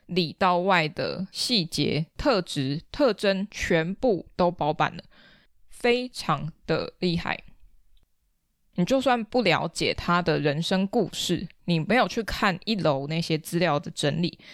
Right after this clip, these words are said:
你单纯看他的作品，你会想说，“啊，啊，不就是一个人像肖像吗？我又不认识他，干我什么事？”但是如果以一个艺术品来看，他是可以掌握到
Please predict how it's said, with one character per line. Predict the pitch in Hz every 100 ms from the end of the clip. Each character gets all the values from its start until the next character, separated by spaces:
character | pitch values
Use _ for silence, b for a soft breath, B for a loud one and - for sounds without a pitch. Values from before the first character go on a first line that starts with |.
| B B
你 | 165
单 | - 247 277
纯 | - 165 170
看 | - - 202 160
他 | - 156
的 |
作 | 147 - 156
品， | - 165 202 B B B B
你 | 175
会 | 277
想 | 254 170
说 | 180 -
，“啊， | - 165 160 -
啊， | 240
不 | - 196
就 | - 240
是 | 220 226
一 | 208
个 | 190 160
人 | 156 147 180
像 | 214 170 170
肖 | - 165
像 | 165 175 151
吗？ | 139 - 175 -
我 | - 151
又 | 160 185
不 | -
认 | 170 170
识 | -
他， | - 147 156 - -
干 | 165 160
我 | 156
什 | -
么 | 175
事？” | - - - B B B -
但 | 202 202
是 | 214 190
如 | 190
果 | 196
以 | - 165
一 |
个 | -
艺 | - 254
术 | 185 - 185
品 | - 175 -
来 | - -
看， | - 180 - 180 _ _ _ _
他 | - 240 254
是 | - 262 208 -
可 | - 180
以 | 165 156
掌 | - 160 - 160
握 | 160
到 | 160 156